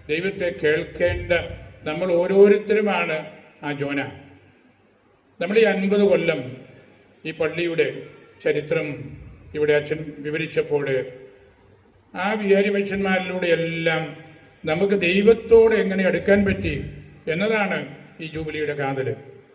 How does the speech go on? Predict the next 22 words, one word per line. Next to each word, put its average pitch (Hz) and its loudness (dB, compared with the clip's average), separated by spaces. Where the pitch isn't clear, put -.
അവരർപ്പിച്ച 185 -2
കുർബാന, 143 -2
അവരുടെ 175 -2
പ്രസംഗങ്ങൾ, 143 -4
ഇതര 170 0
കൂദാശകൾ, 147 0
അവർ 190 -2
നടത്തിയ 170 -2
ഭവന 147 -4
സന്ദർശനങ്ങൾ, 139 -4
അവർ 202 2
നടത്തിയ 165 0
മറ്റ് 147 -2
വിസീറ്റുകൾ, 143 -4
പൊതു 156 -2
കാര്യങ്ങൾ, 135 -4
അവരിലൂടെ 220 6
നിങ്ങൾ 160 -4
ദൈവത്തിൻ്റെ 202 0
വചനം 175 0
കേൾക്കുന്നുണ്ടോ, 143 -4
ദൈവത്തോട് 196 0